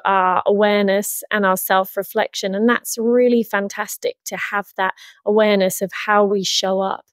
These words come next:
and maybe some of the archetypes which are in our system, which we are presenting to the world, which are powerful for us.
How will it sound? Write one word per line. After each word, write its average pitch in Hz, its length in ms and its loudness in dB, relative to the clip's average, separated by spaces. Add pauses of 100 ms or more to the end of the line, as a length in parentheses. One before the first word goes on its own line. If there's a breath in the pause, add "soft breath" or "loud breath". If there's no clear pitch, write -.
(280 loud breath)
and 208 100 0
maybe 208 220 4
some 208 180 0
of 196 40 2
the 196 140 4
archetypes 202 840 0
which - 220 -6
are 196 120 0
in 196 140 0
our 190 160 -2
system, 196 600 0 (380 loud breath)
which - 640 0
we 214 540 0 (100)
are 185 600 2 (260)
presenting 208 800 0
to 214 140 -4
the 190 100 0
world, 190 380 0
which 208 200 -6
are 185 80 -6
powerful 196 640 -4
for 196 380 0
us. - 380 -8